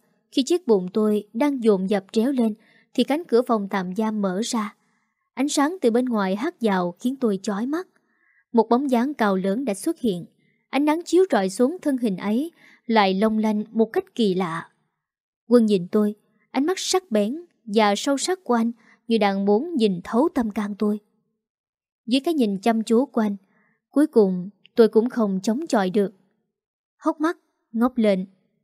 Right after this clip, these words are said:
tôi ngập ngừng hỏi anh: "Đến giờ thẩm vấn rồi sao?" Quân không nói gì cả, sau đó thở dài đưa cho tôi một túi đồ. Tôi ngạc nhiên hỏi tiếp:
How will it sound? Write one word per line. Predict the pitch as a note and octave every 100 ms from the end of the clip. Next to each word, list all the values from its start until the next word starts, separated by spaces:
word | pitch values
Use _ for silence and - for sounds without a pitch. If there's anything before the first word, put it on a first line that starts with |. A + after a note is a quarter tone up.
| _ _ _
tôi | D#4
ngập | C#4 A3+
ngừng | A3 G#3 F#3+
hỏi | - F#3+
anh: | G#3 B3 A#3 _ _ _ _ _ _ _ _ _ _ _ _ _ _ _ _ _ _ _ _ _ _ _ _
"Đến | A#3+ C4+ D#4
giờ | B3
thẩm | A3 A3
vấn | B3+ E4
rồi | B3+ G#3
sao?" | G3+ B3 C4 _ _ _ _ _ _ _ _ _ _ _ _ _ _ _
Quân | A#3
không | A3+ G#3+
nói | G#3
gì | C4+ A3 F3+
cả, | G3+ E3+ A3 - _ _ _
sau | - C4+
đó | C#4
thở | E4 A3
dài | A3+ G#3+ G3 F#3+ F#3+
đưa | A3
cho | A#3+ A#3
tôi | A3
một | G3+ F#3+ -
túi | B3+
đồ. | C#4+ G3+ F3+ - _ _ _ _ -
Tôi | C4+
ngạc | A#3+ F#3+ G#3+
nhiên | A#3 A3+
hỏi | G3+ G3 F3
tiếp: | -